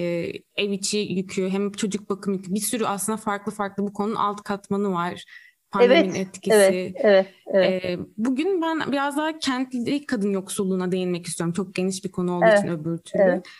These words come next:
Speaker 1: Türkiye çok hızlı ve plansız bir şekilde kentleşen bir ülke ve şu an Türkiye nüfusun çoğu kentlerde yaşıyor.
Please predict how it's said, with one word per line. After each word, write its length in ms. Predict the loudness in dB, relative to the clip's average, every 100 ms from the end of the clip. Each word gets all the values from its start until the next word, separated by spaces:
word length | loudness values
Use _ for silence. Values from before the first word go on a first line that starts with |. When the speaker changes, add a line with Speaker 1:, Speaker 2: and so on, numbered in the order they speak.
| _ _
Speaker 1:
Türkiye 320 | -6 -2 -2
çok 220 | -2 -2
hızlı 180 | -2 -2
ve 80 | -2
plansız 600 | -2 -2 -2 -2 -4 -4
bir 40 |
şekilde 360 | -4 -4 -4 -4
kentleşen 600 | -2 -2 -2 -2 -2 -2
bir 80 | -2
ülke 120 | -2
ve 60 | -4
şu 160 | -2
an 280 | -2 -4 -6
Türkiye 340 | -10 -6 -4
nüfusun 360 | -4 -4 -4 -4
çoğu 300 | -2 -4 -4
kentlerde 520 | -4 -4 -2 -4 -2
yaşıyor. 480 | -2 -4 -6 -6 -6